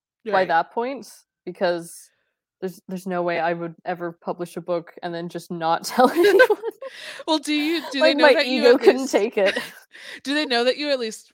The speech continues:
Speaker 2: write things? Or, like, do you have, so, like, I guess, like, if you say, "Hey, I, I write things," so that would as-, that would be under the impression that they, they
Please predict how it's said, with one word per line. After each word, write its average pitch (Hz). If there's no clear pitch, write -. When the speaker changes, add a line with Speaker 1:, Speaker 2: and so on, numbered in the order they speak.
Speaker 2:
write 170
things? 370
Or, 196
like, 233
do 240
you 233
have, 226
so, -
like, 247
I 247
guess, 247
like, 233
if 269
you 277
say, 277
"Hey, 294
I, 214
I 220
write 220
things," 190
so 202
that 202
would 202
as-, -
that 190
would 220
be 196
under 196
the 190
impression 190
that 175
they, 185
they 185